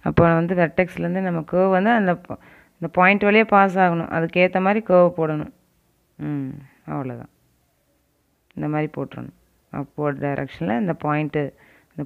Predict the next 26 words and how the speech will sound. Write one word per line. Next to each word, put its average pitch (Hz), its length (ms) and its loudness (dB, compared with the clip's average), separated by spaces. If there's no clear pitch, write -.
புள்ளி 165 280 -2
வழியே 160 260 0
போற 156 200 -2
மாதிரி 160 260 0
இந்த 165 200 -2
கர்வை 139 280 0
டிரா 135 120 -4
பண்ணிடுங்க. 131 420 -6
இப்போ - 220 -4
வெர்டெக்ஸ் 208 440 2
வந்து 202 240 0
டூ, 208 80 0
த்ரீ 165 200 -2
இல்லையா? 165 280 2
அந்த 180 140 0
டூங்கிறது 202 540 4
ஹெச்சோட 185 400 4
வேல்யூ, 175 280 4
கேங்கிறது 170 680 2
த்ரீயோட 156 340 -2
வேல்யூ. 139 240 2
இப்போ 175 160 2
ஃபார்முலாவும் 196 680 6
அந்த 185 160 4
வேல்யூவும் 170 500 2
வந்து 170 180 0